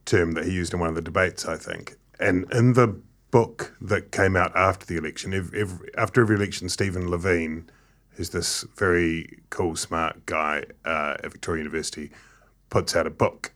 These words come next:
which includes a whole lot of, comes out of a conference, which is people reflect on the election. The, the name of the book, uh, in twenty seventeen was,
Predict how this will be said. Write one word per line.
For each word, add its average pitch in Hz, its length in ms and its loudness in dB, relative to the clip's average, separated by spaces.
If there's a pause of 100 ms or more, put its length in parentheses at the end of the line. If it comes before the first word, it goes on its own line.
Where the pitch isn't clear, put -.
(100)
which - 540 -4
includes 87 420 -4
a 87 60 -4
whole 87 160 -4
lot 80 160 -6
of, - 320 -12 (320)
comes 131 240 6
out 101 80 6
of 90 80 0
a 87 40 0
conference, 156 640 2
which 87 240 -8
is 85 460 -8
people 92 240 -6
reflect 85 380 -4
on 82 100 -4
the 82 80 -6
election. 85 380 -6
The, 104 60 -2
the 101 180 4
name 139 120 8
of 120 60 6
the 107 60 6
book, 107 240 4 (120)
uh, 92 300 6
in 90 100 -4
twenty 92 220 -2
seventeen 85 720 -4 (640)
was, 85 380 4